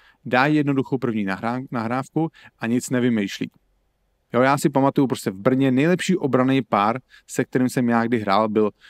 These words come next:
byl Petr Kuboš a Tomáš Žižka. Byla to třetí obrana tenkrát, ty nepředrželi jediný puk.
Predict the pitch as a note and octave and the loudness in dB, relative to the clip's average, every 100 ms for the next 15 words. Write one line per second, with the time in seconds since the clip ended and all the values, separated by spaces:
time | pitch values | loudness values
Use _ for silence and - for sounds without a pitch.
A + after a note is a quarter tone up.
0 | _ - G2+ - C3 - D#3 E3 D3 D#3 | _ -4 -4 0 -2 0 -2 -2 0 0
1 | - - - A#2 A2+ G#2+ G2+ G#2+ - - | -2 -8 -2 -2 0 -4 -6 -8 -8 -10
2 | - _ - A#2 G2+ - D3+ - G3 - | -10 _ -4 -2 -2 -2 -4 0 -2 0
3 | A2+ G2+ G2+ G2 F#2+ G2 F#2+ C3+ - _ | -2 -2 -6 -6 -8 -4 -4 -4 -6 _
4 | _ - A#2+ C3 D#3+ - G3 E3+ D3+ E3+ | _ -4 -2 2 0 0 0 2 2 4
5 | D#3+ C3+ C3 C#3 C#3 - G#2 | 4 4 2 0 -2 -4 -8